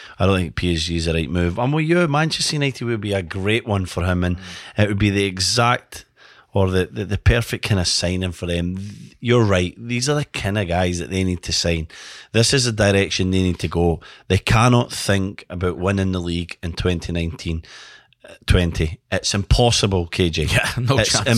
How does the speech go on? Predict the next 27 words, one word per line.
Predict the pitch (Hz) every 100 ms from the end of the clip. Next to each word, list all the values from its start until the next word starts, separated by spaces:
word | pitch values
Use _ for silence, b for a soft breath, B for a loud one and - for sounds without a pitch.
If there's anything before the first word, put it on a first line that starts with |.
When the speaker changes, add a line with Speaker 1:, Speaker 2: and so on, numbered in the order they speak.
| 107
Speaker 1:
impossible. | - 135 - 104 92
Speaker 2:
Absolutely | 82 139 123
no | 117 110
Speaker 1:
They | 113
Speaker 2:
chance. | 101
Speaker 1:
can't | 139 139 120
get | 127 110
a | 117
group | 131 131 120
of | -
players | 120 110 98
together. | 107 101 107 95 87 95
They're | 107
so | - - 135
far | - 135
behind | 123 120 117
Liverpool, | 110 107 110 110 104
Manchester | 104 104 101 104 -
City. | - 87 87 85 B B B B
They | -
can't | - 120 110
get | 107
a |
group | 110 104 101
of |
players | - 101 92
together | - 90 92 87